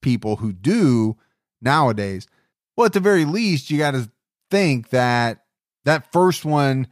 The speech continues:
was probably an outlier just because of the coughing and the clearing of the throat.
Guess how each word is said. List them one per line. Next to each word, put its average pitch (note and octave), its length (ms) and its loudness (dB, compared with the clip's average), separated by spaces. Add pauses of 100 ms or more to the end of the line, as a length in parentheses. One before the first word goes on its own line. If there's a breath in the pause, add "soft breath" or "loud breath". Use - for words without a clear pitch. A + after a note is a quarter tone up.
(460)
was C3 200 -2
probably C3+ 1120 0 (300)
an D3 120 2
outlier F#2+ 680 -2 (360)
just C3 260 -2
because C#3+ 540 0
of B2+ 280 2
the A2+ 100 -8
coughing C3 680 -2
and A#2 140 -2
the A2+ 60 -4
clearing B2 540 -2
of G#2+ 220 -4
the G2+ 100 -10
throat. C#3 640 0